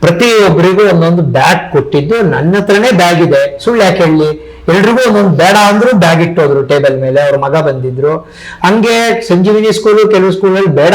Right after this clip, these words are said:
ಅಂದ್ರು ಎನ್ವಲಪ್, ಅದ್ರಲ್ಲಿ ಐದ್ ಸಾವಿರ, ಕೆಲವು ಕಡೆ ಎರಡ್ ಸಾವಿರ ಇದ್ದಿದ್ದು ಎನ್ವಲಪ್ ನಾನೇ ನೋಡಿದ್ದೀನಿ. ಈ ತರ ಇತ್ತು. ಈಗ ಅವರು ಇನ್ನ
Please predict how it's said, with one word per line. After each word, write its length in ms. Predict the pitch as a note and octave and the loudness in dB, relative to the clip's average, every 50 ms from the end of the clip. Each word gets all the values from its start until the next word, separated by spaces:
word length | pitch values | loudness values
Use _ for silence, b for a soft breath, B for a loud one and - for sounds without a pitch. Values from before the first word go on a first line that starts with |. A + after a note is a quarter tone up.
| G3+ G3+ | 2 0
ಅಂದ್ರು 220 | G3+ G3+ G3 G#3+ | 0 0 2 2
ಎನ್ವಲಪ್, 560 | G#3+ F#3+ E3+ E3 F3 F3+ F3+ F#3 F3+ F3+ - G3+ | 2 2 2 2 0 2 0 0 -2 -2 -2 -2
ಅದ್ರಲ್ಲಿ 400 | G3 F#3+ F3+ D#3+ E3+ E3+ D#3+ D3+ | 0 0 2 0 0 0 0 0
ಐದ್ 120 | D#3+ E3 | 0 -2
ಸಾವಿರ, 380 | - - F3 E3 D#3+ E3 E3 - | -2 -2 0 0 0 0 -2 0
ಕೆಲವು 220 | - D3 D3 D3 | -2 -2 -2 -2
ಕಡೆ 140 | D3 D3+ D3 | 0 0 0
ಎರಡ್ 240 | C#3 - C#3 C#3 C3+ | 0 0 0 -2 -2
ಸಾವಿರ 280 | - D#3 D#3 D3+ D3 | 0 0 0 0 0
ಇದ್ದಿದ್ದು 320 | D3 C#3+ C#3+ D3 D3 D3 C#3 | -2 -4 -6 -8 -4 -4 -4
ಎನ್ವಲಪ್ 400 | C3 C#3 C#3 C#3 D3+ D3 - - | -4 -4 -2 -4 -4 -4 -4 -8
ನಾನೇ 260 | C3 C3+ D#3 F#3+ G#3 | -4 -2 0 0 2
ನೋಡಿದ್ದೀನಿ. 600 | F#3+ E3 D3 C#3 B2+ B2 B2+ B2 C3+ C#3+ - - B B B B B B B B B - C#4 | 2 0 0 0 -2 -4 -6 -8 -8 -10 -12 -14 B B B B B B B B B -4 -2
ಈ 60 | C#4+ | 0
ತರ 100 | - C#4+ D#4 | 2 0 2
ಇತ್ತು. 640 | D4+ C#4 - D4 - B3 A3 G#3+ A3 - - G#3 | 0 -2 -2 -2 0 0 0 0 0 -2 0 -2
ಈಗ 100 | G#3+ A#3 | 0 0
ಅವರು 260 | A#3 A3+ A3+ A3+ A3+ A3 A3 G#3+ G#3+ G#3+ G#3 G#3 G3+ G3+ G3 G3 F#3+ F#3+ F#3+ B B B B B - F#3+ | 0 0 0 0 0 0 0 0 0 0 0 -2 -2 -2 -2 -4 -4 -6 -8 B B B B B 0 0
ಇನ್ನ 160 | F#3+ F#3+ | 2 2